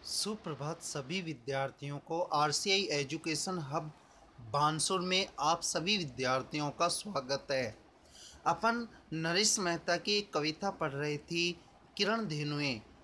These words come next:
उसकी अंतिम पंक्तियाँ रह गई थी, उन्हीं अंतिम पंक्तियों के ऊपर बात करते हैं। तो किरण धेनुएं कविता में कवि ने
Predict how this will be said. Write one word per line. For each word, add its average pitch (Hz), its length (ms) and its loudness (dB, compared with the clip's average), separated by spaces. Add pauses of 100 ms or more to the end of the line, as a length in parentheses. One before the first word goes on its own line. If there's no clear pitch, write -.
(120)
उसकी 208 320 0
अंतिम 175 520 0
पंक्तियाँ 170 560 0
रह 139 180 0
गई 139 220 0
थी, 139 280 -4 (360)
उन्हीं 190 380 -2
अंतिम 170 560 -2
पंक्तियों 160 540 0
के 180 220 0
ऊपर 160 300 0
बात 135 400 0
करते 127 300 -2
हैं। 123 220 -4 (840)
तो 233 60 -2
किरण 247 400 0
धेनुएं 220 400 2
कविता 170 460 0
में 185 160 -2
कवि 160 300 0
ने 165 220 0